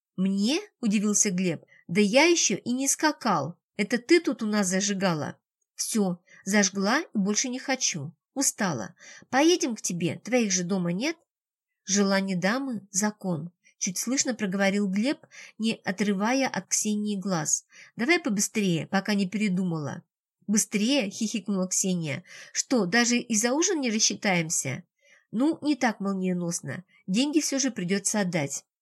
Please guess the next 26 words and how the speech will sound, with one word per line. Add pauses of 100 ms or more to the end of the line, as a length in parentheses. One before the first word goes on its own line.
(560)
Дома
Ксения
долго
ходила
по
комнатам, (240)
трогала
руками
книги,
фотографии,
диски, (260)
даже
в
комнату
конфиски
зашла. (680)
«Как
ты
живешь?» – (100)
медленно
проговорила
она. (500)
«У
тебя
все
такое